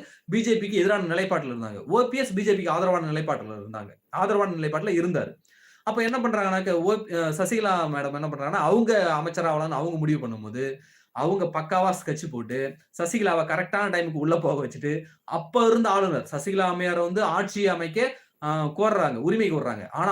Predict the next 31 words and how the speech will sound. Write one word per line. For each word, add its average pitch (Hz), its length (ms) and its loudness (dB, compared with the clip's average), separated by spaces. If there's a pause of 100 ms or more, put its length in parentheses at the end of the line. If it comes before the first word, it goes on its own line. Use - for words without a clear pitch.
ஆளுநர் 208 540 2
"நான் 160 200 -2
அங்க 190 180 0
இருக்கிறேன், 170 320 2
இங்க 175 140 -4
இருக்கிறேன்னு" 165 360 -4
போக்கு 185 220 2
காட்டிட்டு 151 340 0
அவரு 175 280 2
வெளி 175 160 0
மாநிலங்களுக்கு 165 500 -2
சுத்த 208 160 -4
போயிட்டாங்க. 113 340 -2 (420)
அதுக்கு 208 340 2
காரணம் 190 420 0
பி 196 120 0
ஜே 160 160 0
பி. - 140 -10
பி 185 160 -6
ஜே 214 140 2
பி 185 80 0
என்ன 175 140 -2
பண்ணிடுச்சுன்னா, 165 380 -4 (260)
"நீங்க 180 240 0
தமிழ்நாட்டுக்குள்ளே 175 560 0
இருக்காதீங்கன்னு" 165 420 0
ஆளுநர் 180 380 0
பேக்கப் 160 240 -2
பண்ணி 202 140 -2
துரத்தி 196 260 2
விட்டுருச்சு. - 320 -6